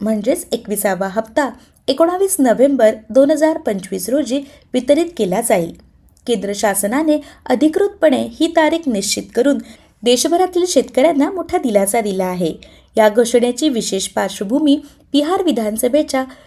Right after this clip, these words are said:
निवडणुकीचे निकाल जाहीर झाल्यानंतर आणि आचारसंहिता संपुष्टात येताच केंद्र सरकारने लगेचच पीएम किसानच्या हप्त्याचे वितरण करण्याची तारीख घोषित केली आहे. यामुळे निवडणुकीमुळे थांबलेली ही प्रक्रिया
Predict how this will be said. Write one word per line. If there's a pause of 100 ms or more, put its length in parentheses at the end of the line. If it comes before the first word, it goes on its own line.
(160)
निवडणुकीचे
निकाल
जाहीर
झाल्यानंतर (160)
आणि
आचारसंहिता
संपुष्टात (100)
येताच (360)
केंद्र
सरकारने (300)
लगेचच
पीएम
किसानच्या
हप्त्याचे
वितरण
करण्याची (340)
तारीख (100)
घोषित (120)
केली
आहे. (460)
यामुळे (320)
निवडणुकीमुळे (100)
थांबलेली
ही
प्रक्रिया